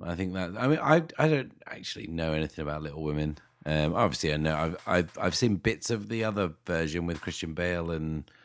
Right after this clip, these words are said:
Kirsten Dunst in, um, but I'm not familiar with the source material. But this has got me very interested to see it because it's, uh,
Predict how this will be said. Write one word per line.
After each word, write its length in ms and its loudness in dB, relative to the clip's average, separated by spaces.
Kirsten 360 0
Dunst 560 -2
in, 360 -4
um, 440 4
but 120 4
I'm 120 8
not 140 4
familiar 260 2
with 120 0
the 60 -6
source 240 -4
material. 520 0
But 140 4
this 220 4
has 160 -2
got 160 0
me 160 2
very 220 4
interested 420 -2
to 100 -6
see 160 0
it 140 0
because 260 -8
it's, 300 -8
uh, 300 -2